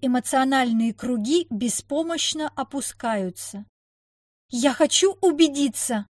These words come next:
Мне нужны доказательства!» Коршунов долго смотрит на меня. Сочувствие в его глазах сменяет озабоченность. «Есть только один верный способ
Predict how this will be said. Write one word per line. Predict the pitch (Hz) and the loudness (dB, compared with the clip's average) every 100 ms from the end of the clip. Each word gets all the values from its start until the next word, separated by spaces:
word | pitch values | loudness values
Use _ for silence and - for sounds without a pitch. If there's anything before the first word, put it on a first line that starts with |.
| _ _ _ _ - | _ _ _ _ -4
Мне | 285 320 | 0 2
нужны | 330 320 285 330 403 | 4 2 2 0 2
доказательства!» | 392 392 339 294 277 277 254 - 240 240 - _ _ _ _ _ _ _ _ _ - | 6 8 10 10 8 4 -4 -4 -2 -4 -4 _ _ _ _ _ _ _ _ _ 0
Коршунов | 269 339 - 330 320 311 - | 0 0 -6 -6 -6 -6 -10
долго | 208 190 269 330 285 | -8 2 2 2 -2
смотрит | 311 - 220 214 - 202 - | -4 -2 -2 -2 -4 -10 -4
на | 202 | -2
меня. | 202 196 196 190 - _ _ _ _ _ - | 0 0 -2 -6 -12 _ _ _ _ _ -10
Сочувствие | - 254 - 285 262 - 233 226 | 0 0 0 -4 -4 -6 -8 -6
в | 214 | -4
его | 220 226 226 | -4 -4 -4
глазах | 208 202 185 262 330 - _ - | -2 -2 2 0 0 -6 _ -16
сменяет | - 226 220 208 233 311 320 - | -4 0 2 2 0 -2 -6 -8
озабоченность. | 262 247 302 240 214 196 - 208 196 190 - - - _ _ _ _ _ _ _ _ _ _ | -6 0 0 0 -6 -6 -4 -4 -2 -4 -8 -14 -20 _ _ _ _ _ _ _ _ _ _
«Есть | 233 220 359 359 - - | -4 2 2 2 -2 -2
только | 339 359 - 320 | 2 2 4 4
один | 330 302 247 285 240 | 6 6 4 2 2
верный | 208 247 226 208 | 4 2 4 0
способ | 190 - 302 349 - 370 | -2 -4 0 0 0 -6